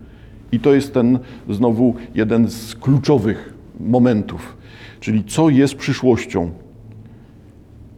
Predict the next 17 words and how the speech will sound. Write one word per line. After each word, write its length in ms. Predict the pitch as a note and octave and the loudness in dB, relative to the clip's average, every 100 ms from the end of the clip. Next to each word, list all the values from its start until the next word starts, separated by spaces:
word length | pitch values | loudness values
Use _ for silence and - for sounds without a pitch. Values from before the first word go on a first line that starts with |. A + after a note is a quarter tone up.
| - - - - - - - - - - | -20 -20 -20 -20 -20 -20 -20 -20 -20 -16
Przepaść 540 | - - F3+ D3 A2+ - | -4 0 2 2 -2 -2
pomiędzy 520 | A#2+ A#2+ B2+ G#2+ B2 | 0 4 4 4 4
ludźmi, 540 | A#2 G2+ F#2+ A2 E3+ - - - | 4 2 -2 -2 -4 -8 -14 -2
utrata 640 | D3 - D3+ E3 - A2+ | 0 2 2 2 2 -2
kontaktów 800 | - B2+ A#2+ C#3+ C3+ - A2+ A2 | 0 2 2 2 -2 -4 -4 2
międzyludzkich, 960 | B2 A#2 A#2 A#2 A#2 - - D3 - - - | 4 4 4 4 2 -4 -6 -6 -6 -18 -10
czy 160 | - A2+ | -2 0
raczej 500 | B2+ B2+ A#2+ A2 - - - | 0 0 -2 -2 -4 -8 0
izolacja 960 | D3 C#3+ C#3 D3+ D3+ - A#2 G2+ F#2+ - - - - - | 2 6 6 4 0 -2 0 0 -2 -8 -20 -20 -20 -4
poszczególnych 720 | C3+ - C3 A#2 C3+ B2+ B2 | -2 0 0 4 6 6 4
jednostek, 680 | A#2+ G#2+ A#2+ A#2 - C3+ C3+ - - - | 2 0 0 -2 -4 -4 -6 -18 -18 -8
życie 520 | G#2 C3 B2+ C3 B2 - - - | -2 -2 0 0 0 -4 -18 -12
bez 360 | F#2+ D#3 D3 - | 0 2 2 0
związku 720 | G2 G#2+ A2 C3+ B2+ - A2+ | -4 0 2 2 2 -2 -4
z 80 | A#2+ | -2
otoczeniem, 680 | A2 A#2 - A#2+ A#2 C3 C3+ - - - - - - - - - - - - | -2 -2 0 2 2 2 -4 -12 -20 -20 -20 -20 -20 -20 -20 -20 -20 -20 -2
bez 260 | C3 B2+ - | 2 2 2